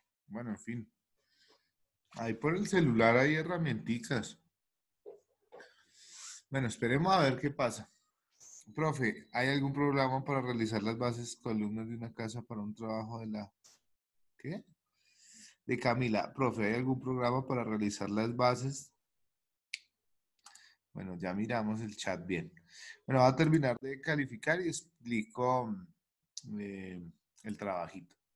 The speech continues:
Listo, vamos con Ana Ramos, Casa Total. Se llama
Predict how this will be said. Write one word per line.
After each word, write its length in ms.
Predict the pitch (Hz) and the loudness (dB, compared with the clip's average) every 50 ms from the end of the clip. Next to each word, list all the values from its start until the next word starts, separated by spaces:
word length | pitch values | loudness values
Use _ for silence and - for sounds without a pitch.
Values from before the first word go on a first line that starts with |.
| _ _ _ _ _ _ _ _ _ _ _ _ _ _ _ _ _ _ _ _ _ _ _ _ _ _ _ _ - | _ _ _ _ _ _ _ _ _ _ _ _ _ _ _ _ _ _ _ _ _ _ _ _ _ _ _ _ -8
Listo, 320 | - 160 175 165 - 156 131 | -4 -2 -2 0 2 2 4
vamos 280 | 120 117 123 139 143 | 4 4 2 0 -4
con 200 | - - 170 147 | -2 0 2 2
Ana 280 | 135 127 120 117 107 107 | 4 2 2 2 0 0
Ramos, 760 | 101 - - 131 139 143 147 151 156 165 170 165 165 - - - - - _ | 0 0 2 4 4 4 4 4 2 0 0 0 -2 -4 -8 -12 -14 -16 _
Casa 540 | - - 139 135 127 123 139 147 151 147 151 | -2 2 4 4 4 4 2 0 0 0 0
Total. 500 | - 147 127 110 - - 104 98 90 90 | 0 -2 -2 0 -2 -2 -2 -2 -2 -4
Se 280 | - - - - 92 87 | -12 -14 -14 -12 -12 -12
llama 600 | 85 98 113 120 131 139 143 156 165 165 165 - | -6 -4 -2 -2 -2 -2 -2 -2 -2 -2 -4 -8